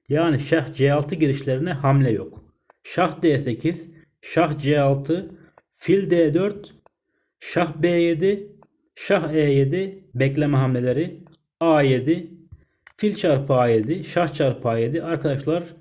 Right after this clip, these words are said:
artık analiz edecek pek bir şey kalmadı. Alfa zero vezir çıkınca en kısa yoldan mat etmiş. Bu da harika. Vezir F dört,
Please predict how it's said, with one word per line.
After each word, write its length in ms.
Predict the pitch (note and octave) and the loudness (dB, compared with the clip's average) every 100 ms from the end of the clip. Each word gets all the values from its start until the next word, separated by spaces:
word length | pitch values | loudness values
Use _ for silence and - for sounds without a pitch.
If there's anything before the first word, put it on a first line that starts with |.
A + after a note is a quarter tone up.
| _ _ _ _ | _ _ _ _
artık 440 | D3+ D3 D3 D3+ - | -4 -2 -2 -6 -2
analiz 240 | C#3+ D3+ | 0 0
edecek 400 | C#3 B2+ E3 E3 | -2 -2 -4 -2
pek 240 | D#3 D3+ - | -2 -2 -4
bir 40 | |
şey 160 | D#3+ E3 | -4 -2
kalmadı. 600 | - C3+ A2 C#3 F#3 - - _ _ - _ _ _ _ _ - _ - | 0 0 0 -2 -4 -8 -20 _ _ -20 _ _ _ _ _ -20 _ -2
Alfa 340 | D#3+ D#3 F3 | 0 2 2
zero 260 | E3 C3+ A2+ | 2 2 2
vezir 280 | C3 F#3+ - | 2 0 -4
çıkınca 680 | - E3 D3 F3 G3 - - | -2 0 0 0 -2 -4 -4
en 220 | G#3 F3+ | -2 -2
kısa 220 | D3 D3 | -2 0
yoldan 360 | C#3+ C#3 D#3+ F#3 | 2 2 0 -2
mat 260 | D#3 D#3 | 0 0
etmiş. 560 | D3 C3+ E3 F#3+ - - | 0 -2 -6 -8 -10 -16
Bu 280 | C#3 B2+ F#3 | -12 -6 0
da 140 | D#3+ C3+ | 2 4
harika. 640 | A#2 A2 G#2+ D#3+ F#3 - - _ _ _ _ _ _ _ _ _ _ _ _ _ _ | 2 2 0 -4 -6 -12 -20 _ _ _ _ _ _ _ _ _ _ _ _ _ _
Vezir 440 | A#2 C#3 C#3 - - | 0 0 0 -4 -4
F 260 | C#3 - | -4 0
dört, 440 | D3+ G3+ - - | 0 0 -4 -18